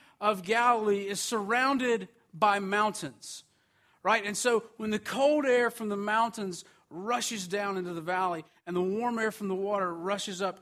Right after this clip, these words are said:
it creates massive storms that come about really, really quickly. And they get really, really bad and they get really nasty really quick. Uh, apparently, there's even signs on the western side of the Sea of Galilee as you're parked on the beaches, uh,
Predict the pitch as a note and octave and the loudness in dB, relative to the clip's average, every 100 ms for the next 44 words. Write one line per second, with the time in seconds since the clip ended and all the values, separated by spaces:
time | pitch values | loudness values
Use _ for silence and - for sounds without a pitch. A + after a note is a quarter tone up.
0 | _ F#3+ - A3 A3+ A3 - - _ _ | _ -16 -8 -2 -2 -2 -8 -16 _ _
1 | - F3+ A3 B3 B3+ A#3+ A#3 F#3 _ _ | -8 -2 0 0 -2 -2 -4 -6 _ _
2 | - - A3+ G#3+ F3 E3 E3+ - A#3 G3 | -10 -4 -2 -2 -2 -6 -10 -6 -4 0
3 | F3+ D#3 F#3 G#3 B3+ B3 G3 D3 - _ | -2 -2 -6 0 2 2 2 -2 -12 _
4 | F3+ A3+ A3 E3 D3+ - A3+ F#3+ C#3+ E3 | -6 0 0 0 -4 -6 -6 -4 -10 -8
5 | F3+ F3+ F3 F#3+ A#3 A#3+ A3+ G#3 G3 F#3+ | -6 -6 -6 -6 -4 -4 -4 -4 -4 -4
6 | F3+ F3 D#3+ E3 E3 G3 G3+ F3+ E3+ E3+ | -2 -4 -4 -8 -6 -2 -2 -2 -4 -6
7 | - D#3 - _ - F3 F#3+ F#3 F3+ F#3+ | -12 -14 -20 _ -14 -4 0 -2 -4 -6
8 | E3+ - - - _ _ F3 F#3+ - - | -6 -8 -20 -20 _ _ -4 -4 -8 -2
9 | C4+ C4+ A#3 G#3+ G3+ G3+ G#3+ E3 - A#3 | 0 2 0 0 0 -2 -4 -4 -2 0
10 | A#3 A3+ G3 F#3+ F3+ A3 A3 A3+ G3 G#3+ | 2 0 0 -2 0 0 -2 -8 -4 0
11 | G3 F#3 E3+ G3+ F3+ D#3+ F#3+ G3 F3 D#3 | 2 0 -6 -6 -6 -2 0 0 -2 -6
12 | C3+ - - F3+ F3 - A3 A3+ G3+ F3 | -8 -20 -12 -8 -8 -2 -2 0 -2 -4
13 | E3 G#3 G3 E3+ C3+ - - - _ C3 | -4 -6 -6 -10 -12 -20 -20 -20 _ -16